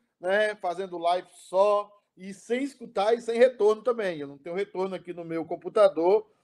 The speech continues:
não consigo escutar o que eu estou falando. Então, meus amados, é, nós falamos a semana passada e terminamos a semana passada,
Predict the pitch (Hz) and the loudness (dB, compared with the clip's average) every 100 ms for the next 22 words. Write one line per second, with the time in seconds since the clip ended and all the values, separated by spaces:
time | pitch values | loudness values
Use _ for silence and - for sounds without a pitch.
0 | _ 160 170 185 208 214 175 - 156 170 | _ -6 2 2 2 -4 -6 -6 -8 -6
1 | 165 180 - 170 - - 208 - 147 151 | 0 0 -2 -10 -14 -12 -4 4 6 6
2 | 170 _ _ _ - 151 175 196 170 147 | 2 _ _ _ -12 -12 -10 -2 2 2
3 | 156 - 175 165 - - 143 151 156 _ | 2 -4 -16 -16 -12 -2 0 0 -4 _
4 | _ _ _ _ _ 175 180 175 180 190 | _ _ _ _ _ 4 6 6 2 2
5 | 180 151 127 117 101 _ _ _ _ 185 | 0 -4 -10 -12 -14 _ _ _ _ -4
6 | 277 285 262 226 214 240 247 220 214 - | 4 6 8 6 6 4 4 0 -8 -10
7 | - 202 202 196 190 208 285 - 240 202 | -4 0 4 2 2 2 0 0 0 0
8 | 233 202 165 175 180 175 175 165 170 160 | -2 -6 -10 -10 -10 -12 -10 -10 -10 -6
9 | 185 202 185 170 160 - 175 170 165 208 | -2 0 0 -2 -2 -6 -8 -6 -6 -6
10 | 175 160 156 151 147 147 - 156 170 196 | -6 -12 -14 -12 -10 -10 -4 0 0 -2